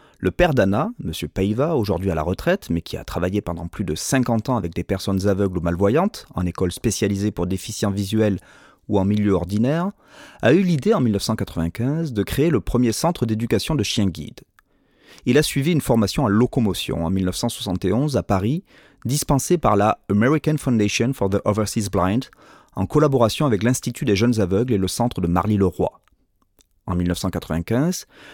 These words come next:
l'histoire des chiens guides au Portugal commence alors avec la candidature au projet européen Horizon, du Fonds européen de développement régional, feder, proposé par l'école professionnelle Beira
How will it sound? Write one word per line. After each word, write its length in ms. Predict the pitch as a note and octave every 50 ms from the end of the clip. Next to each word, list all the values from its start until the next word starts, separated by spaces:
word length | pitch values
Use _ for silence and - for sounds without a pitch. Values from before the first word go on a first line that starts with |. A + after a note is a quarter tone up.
| - _
l'histoire 400 | - C3+ C3+ - - F3 F3+ D#3+
des 80 | C3+ C#3
chiens 260 | - - - C#3+ C3+
guides 280 | A#2+ A#2+ D3 D3+ A#2
au 40 | G2+
Portugal 460 | - - - - - A2 C3 D3 E3
commence 340 | D3+ - C3+ C#3 D#3+ D#3+ -
alors 220 | B2 A2+ D#3 E3+ -
avec 240 | D3 C#3 D3 -
la 80 | - G#2
candidature 720 | - - C3+ C3 C3 C3 B2 A#2+ A2 - - - B2 F#2
au 80 | F2+ E2+
projet 300 | - - A#2 A2 B2 B2+
européen 580 | A#2+ G#2 F2+ F#2+ F#2 - G#2+ G#2 B2 D3 F3+ - - - - - _ _ _ _
Horizon, 560 | F3 F#3 D3+ D3+ C#3+ A2 G#2+ G#2 F#2+ G#2 F3 - _ _ _ _ -
du 120 | - F2+
Fonds 240 | E2 - - G#2+ G2+ F2+
européen 400 | E2+ F2 F#2 - - G2+ G#2+ G#2+
de 100 | F2+ E2+
développement 460 | E2 F#2+ F#2 G2 G2+ F2+ - G2 F2+
régional, 580 | E2+ F#2+ F#2 F#2 F#2 F2+ F#2 A2 D3 F3+ F#3+ - _ _ _
feder, 420 | _ - - F#2+ E2 F2+ F#2+ A#2+ D3 - - - _ _ _ - - - - -
proposé 400 | - D3 C#3 - C#3 B2 D#3+ F#3+
par 120 | - B2+ B2+
l'école 280 | A#2+ A2+ - E3 E3+
professionnelle 640 | - - A#2 - B2 - - A#2 A#2 C3+ D#3 D#3 B2
Beira 400 | G#2+ G#2+ A#2+ C3+ C3+ C3 C#3+ D#3+